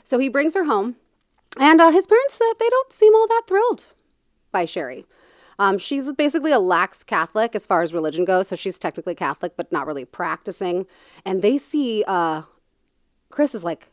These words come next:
their golden boy. And they're like, "She's moving in on our son, like, this non-Christian or this, you know, lax Catholic girl." And they, they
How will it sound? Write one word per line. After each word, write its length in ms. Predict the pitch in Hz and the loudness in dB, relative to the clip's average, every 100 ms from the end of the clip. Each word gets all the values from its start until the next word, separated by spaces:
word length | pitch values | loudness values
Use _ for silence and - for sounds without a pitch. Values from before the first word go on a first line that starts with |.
| - | -8
their 160 | 180 | -6
golden 580 | 151 - 175 180 185 156 | -6 -6 -4 -2 -4 -6
boy. 380 | 151 151 131 135 | -4 -6 -6 -8
And 100 | 156 | -8
they're 100 | 160 | -8
like, 200 | 156 143 _ _ _ _ | -10 -12 _ _ _ _
"She's 240 | - 233 175 | -12 -10 -4
moving 380 | 180 214 180 | 0 0 0
in 140 | 175 202 | -2 -4
on 120 | 160 | -4
our 160 | 156 135 | -8 -10
son, 540 | - 190 220 143 127 | -12 -10 -8 -8 -12
like, 180 | 131 - | -16 -16
this 180 | 170 - | -12 -8
non-Christian 1700 | 170 190 190 190 190 _ _ _ _ _ _ - 208 - 202 180 | -4 -2 -2 -4 -6 _ _ _ _ _ _ -10 -10 -6 -2 -2
or 160 | 175 175 | -2 -4
this, 240 | 165 160 | -6 -8
you 80 | 180 | -8
know, 120 | 147 | -8
lax 420 | 139 170 180 - - | -4 -4 -4 -8 -8
Catholic 540 | 208 196 202 202 _ _ 196 | 0 0 0 -8 _ _ -6
girl." 340 | 214 202 196 | -2 0 0
And 120 | 185 226 | 0 2
they, 100 | |
they 60 | 247 | 0